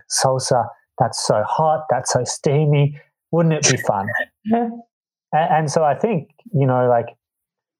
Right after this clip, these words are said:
Speaker 1: to get out the mentality as teachers of, like, "Oh, you know, there's too many teachers in, in this town," or whatever.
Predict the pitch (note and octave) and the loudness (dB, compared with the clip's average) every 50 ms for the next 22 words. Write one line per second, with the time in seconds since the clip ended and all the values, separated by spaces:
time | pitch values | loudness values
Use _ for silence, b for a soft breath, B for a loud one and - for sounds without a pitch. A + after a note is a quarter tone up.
0 | - - C#3 G#2+ C#3+ D3 C#3+ D3 C#3 B2+ - C3 A#2+ B2 A#2+ A#2+ A2+ - - C3 | -6 -4 -2 0 0 2 2 2 2 2 0 0 0 2 2 0 0 -2 0 0
1 | C3+ D#3+ F#3 F3 C#3 B2 A#2+ A#2 A2+ A2+ - - - - - _ _ _ _ _ | 2 2 2 2 2 0 0 0 0 0 -2 -4 -8 -10 -14 _ _ _ _ _
2 | _ _ _ _ _ - - D3 F3 G3+ - - C3+ A#2+ A2+ A2+ G#2+ - - B2 | _ _ _ _ _ -2 -2 -2 -2 -2 -2 -2 0 0 0 -2 -2 -2 0 0
3 | A#2+ A#2+ A2+ A#2 A#2 A2 G#2+ G#2+ A#2+ - - - - _ _ _ _ _ _ _ | 0 0 0 0 0 2 0 0 -2 -4 -10 -18 -20 _ _ _ _ _ _ _
4 | _ _ _ _ _ _ _ _ _ - D3 D3 C#3 C3 C3 B2+ C3 C3+ B2+ B2+ | _ _ _ _ _ _ _ _ _ -4 -2 0 2 2 2 2 2 2 0 0
5 | A2 - - - E3 D#3+ D#3 D3 C#3+ C3+ - - D#3 D3+ D3 - D3 C3+ A#2+ C3 | -2 -2 0 0 2 2 2 2 2 0 0 0 0 0 0 0 0 0 2 0
6 | C3 C3+ D#3 F3+ C3+ C3+ B2+ C3 A#2+ - - - - C#3+ C3+ C3+ C#3 C#3 C3 B2+ | 0 0 2 2 2 4 4 2 0 0 -2 -2 0 2 2 2 2 2 2 2
7 | A#2+ A#2 A2+ A#2 A#2+ A#2+ A#2+ A#2+ A2 A2+ A2 | 0 0 0 2 2 2 2 2 2 0 -2